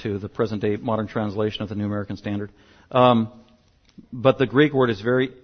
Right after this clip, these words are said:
again, used very rarely, but it is very specific in the context it is used. And the emphasis here is on physical violence.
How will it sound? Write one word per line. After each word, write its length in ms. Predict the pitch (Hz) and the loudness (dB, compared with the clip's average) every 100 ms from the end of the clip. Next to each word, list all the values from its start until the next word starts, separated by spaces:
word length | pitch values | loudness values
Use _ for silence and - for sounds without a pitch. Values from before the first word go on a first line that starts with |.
| - | -8
again, 380 | 135 120 120 107 - - - - | -2 0 0 -2 -10 -20 -20 -10
used 300 | 123 127 113 | -2 -2 -2
very 800 | 104 101 117 127 135 135 135 127 | -6 -2 2 4 4 4 2 0
rarely, 480 | 123 123 120 120 120 | 2 2 2 0 0
but 160 | 113 | -2
it 100 | 104 | -2
is 160 | 120 113 | -4 -4
very 240 | 113 113 | -2 -2
specific 520 | 110 - - 123 117 | -4 -8 -4 -4 -4
in 60 | 110 | -8
the 80 | 104 | -6
context 540 | - 117 107 113 - | -2 -2 -2 -4 -4
it 60 | 107 | -12
is 140 | 101 | -6
used. 280 | 127 127 127 - - - - | -2 -2 -2 -8 -20 -20 -4
And 80 | 143 | 4
the 60 | |
emphasis 380 | 202 269 202 156 | 4 4 0 -2
here 140 | 160 165 | 2 2
is 100 | 139 | 4
on 120 | 117 | 2
physical 400 | - 147 135 120 | 2 0 2 2
violence. 460 | 117 113 85 - | 2 0 -2 -12